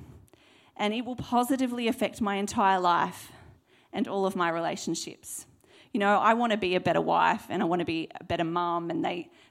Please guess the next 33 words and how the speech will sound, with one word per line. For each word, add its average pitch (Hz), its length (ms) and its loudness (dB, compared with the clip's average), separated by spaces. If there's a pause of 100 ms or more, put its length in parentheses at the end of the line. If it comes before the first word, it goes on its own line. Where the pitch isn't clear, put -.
that 196 140 -2
encompasses 190 500 -6
some 185 160 -4
of 170 60 -2
my 180 120 2
other 175 220 0
goals. 165 400 2
But, 180 80 -6
you 190 80 -4
know, 196 100 0
if, - 320 -4 (420)
if - 80 -10
my 240 120 4
relationship 233 480 -2
with - 140 -4
God 190 200 4
isn't 190 200 -4
flourishing, 185 580 0
I 214 200 -2
ain't 381 120 0
gonna 226 160 -2
be 190 260 -4
able 208 160 6
to 185 80 -2
do 185 100 -2
those 175 200 -2
things 170 200 -6
better 160 300 0 (140)
or 180 180 4
well - 440 -4
at 185 120 4
all. 135 340 -8 (720)
So, 196 600 0